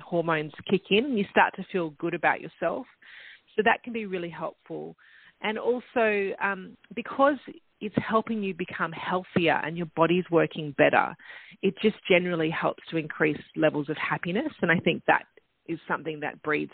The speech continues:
self-confidence. And I think the other thing about exercise is it can, as I said, it can be challenging for some people, but overcoming challenges is a really great way to build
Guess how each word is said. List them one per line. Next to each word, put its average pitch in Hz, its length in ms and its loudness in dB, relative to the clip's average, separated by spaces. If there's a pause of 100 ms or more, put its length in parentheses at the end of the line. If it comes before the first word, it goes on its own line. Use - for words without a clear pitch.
self-confidence. 139 800 -8 (640)
And 233 140 8
I 254 80 6
think 320 180 0
the 269 120 0
other 202 200 4
thing 220 220 -10
about 185 220 0
exercise 160 680 -8
is 165 220 -6 (680)
it 196 120 -8
can, 208 420 -2
as 190 140 -6
I 180 160 -10
said, 233 140 -6
it - 100 -12 (100)
can 233 160 -8
be 220 140 -14 (100)
challenging 190 580 -6
for 175 160 -12
some 160 140 -8
people, 160 520 -6
but 170 180 4 (420)
overcoming 214 640 2 (100)
challenges 208 600 -6
is 202 160 -12
a 190 60 -6
really 180 260 -2
great 170 280 -2
way 160 320 -4
to 175 80 -14
build 156 260 -8